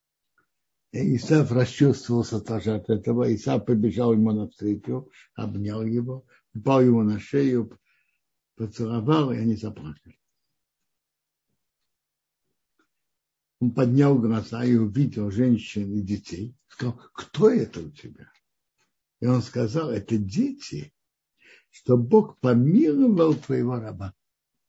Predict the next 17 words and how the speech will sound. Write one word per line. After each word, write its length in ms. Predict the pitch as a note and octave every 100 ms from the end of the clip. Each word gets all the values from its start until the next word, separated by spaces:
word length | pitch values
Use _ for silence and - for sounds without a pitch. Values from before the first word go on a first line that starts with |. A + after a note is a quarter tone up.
| _ _ _ _ _ -
То 80 | C3
есть 120 | B2+
Бог 280 | D3 F#3 -
послал. 420 | C4+ - A#3+ - _ _ _ _ _ _ _ _ _ _ _ _ _ _ _ _ _ _ - - - - _ - - _ _ - - - _ _ _ _ _ _ _ _ _ _ _ _ _ _ _ _ _ -
Подошли 680 | C#3+ - D#3+ E3 C3+ F#2+ F#2
рабыня, 800 | - B2+ A2+ B2+ B2 A2+ A2 B2
рабыня, 580 | - C3 C3+ A#2+ C3 A#2+
они, 240 | A2 B2 B2
ее 160 | A2+
дети, 400 | G#2 A2+ G#2+ -
и 80 | G#2+
поклонились, 760 | - G#2 A2 A2 G#2+ A2+ A#2
то 120 | - B2
есть 120 | G#2
Била 340 | A2 A#2 A#2+
и 80 | A2
Зилпа. 540 | F2 F#2+ D#2+ F2 G#2+